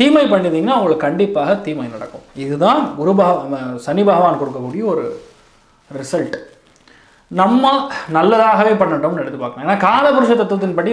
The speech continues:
உங்களுக்கு பதினோராம் இடம் அப்படிங்கிறது தான் கும்பம், அது உங்களுக்கு நன்மையான பலன்களை கொடுக்கும். அதாவது ஜோதிட ரீதியில் சொல்லும் பொழுது பதினோராம் இடம்ங்கிறது லாபம் கிடையாது, புதையல்னு சொல்லுவோம். அதுவும் கும்பராசி, கும்ப லக்னத்துக்காரங்களுக்கு புதையல் கிடைக்கக்கூடிய ஒரு பாக்கியம்.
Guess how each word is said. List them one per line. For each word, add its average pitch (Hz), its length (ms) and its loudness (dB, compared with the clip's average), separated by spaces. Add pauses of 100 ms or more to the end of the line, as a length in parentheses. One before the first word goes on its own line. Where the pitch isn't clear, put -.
உங்களுக்கு 160 260 -2 (120)
பதினோராம் 165 440 0
இடம் 135 200 -8
அப்படிங்கிறது 120 400 -10
தான் 135 160 -14
கும்பம், 143 340 -14 (280)
அது 131 100 -6 (120)
உங்களுக்கு 139 360 -10 (500)
நன்மையான 175 540 -2
பலன்களை 131 340 -10
கொடுக்கும். - 380 -20 (840)
அதாவது 151 340 -2 (440)
ஜோதிட 202 500 4
ரீதியில் 214 400 0
சொல்லும் 160 260 -2
பொழுது 147 220 -4 (100)
பதினோராம் 165 500 0
இடம்ங்கிறது 143 460 -4 (140)
லாபம் 165 360 0
கிடையாது, 135 280 -4 (160)
புதையல்னு 190 540 0
சொல்லுவோம். 120 300 -12 (100)
அதுவும் 165 280 -4 (300)
கும்பராசி, 175 580 0 (100)
கும்ப 170 280 0
லக்னத்துக்காரங்களுக்கு 143 840 -4 (100)
புதையல் 180 380 -2
கிடைக்கக்கூடிய 135 480 -8
ஒரு - 140 -14
பாக்கியம். 120 320 -16